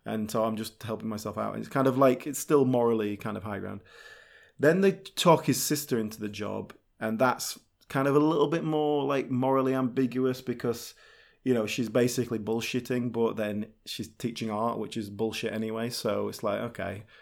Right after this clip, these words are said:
who's being hurt? They're just getting money out of these rich people 'cause they're, you know, whatever. And then it's like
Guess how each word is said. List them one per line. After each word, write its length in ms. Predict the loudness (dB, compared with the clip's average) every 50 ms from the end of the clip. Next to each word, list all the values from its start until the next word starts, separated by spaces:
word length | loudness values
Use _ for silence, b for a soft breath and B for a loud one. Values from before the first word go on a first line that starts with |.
| b b _
who's 220 | 2 2 2 2
being 300 | 2 2 0 0 0 -2
hurt? 440 | -2 0 0 2 2 2 0 -2 -8 b b b b b
They're 100 | -2 0
just 220 | 0 0 -2 -2 -2
getting 240 | -4 -2 -2 -2 -2
money 220 | -2 -2 -2 -2
out 80 | -4 -4
of 40 | -4
these 200 | -6 -6 -6 -6
rich 240 | -8 -8 -8 -8 -6
people 240 | -6 -6 -6 -8 -10
'cause 240 | -10 -10 -10 -8 -6
they're, 240 | -4 -4 -4 -4 -8 -14 _ _ _ _ _ _ _ _ _ -20 -16 -14 -10 -8
you 160 | -6 -6 -6
know, 160 | -6 -8 -12 -16 -14 -10
whatever. 360 | -8 -8 -8 -8 -10 -12 -16 B B B B B B B B B B B B B 0
And 180 | 2 6 8
then 180 | 8 10 10 8
it's 220 | 6 4 4 4
like 480 | 6 6 6 6 4 0 -2 -10 -20